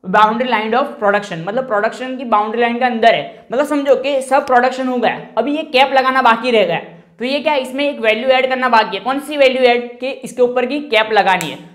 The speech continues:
तो cap लगाएंगे तब ये final goods ready होगा।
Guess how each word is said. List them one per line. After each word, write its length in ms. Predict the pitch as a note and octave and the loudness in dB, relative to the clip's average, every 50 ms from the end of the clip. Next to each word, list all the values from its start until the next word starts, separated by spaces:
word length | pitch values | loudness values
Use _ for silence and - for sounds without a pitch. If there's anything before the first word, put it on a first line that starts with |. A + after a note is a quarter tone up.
| _ _ | _ _
तो 60 | A3+ | -16
cap 320 | A3 - A#3+ C4 C#4+ C4+ | -4 0 2 2 2 2
लगाएंगे 400 | C4+ C4 B3 B3+ C4+ C#4 C#4+ D4+ D4+ - - | 0 0 2 2 0 0 -2 -4 -6 -4 0
तब 140 | - C#4 C4+ | 0 0 2
ये 100 | C4+ C#4 | 2 0
final 400 | D4 C#4+ C#4 B3 A#3 A#3 B3 C4 | 0 2 2 0 0 0 0 -2
goods 340 | C4 A3+ C4 D4 B3+ - - - | -2 -4 -4 -4 -4 -8 -8 -4
ready 320 | A3+ A3+ A3+ A3 A3 A#3 | 0 2 2 2 2 0
होगा। 240 | A3+ G#3+ F#3 E3+ F3+ | -2 -2 -2 -2 -4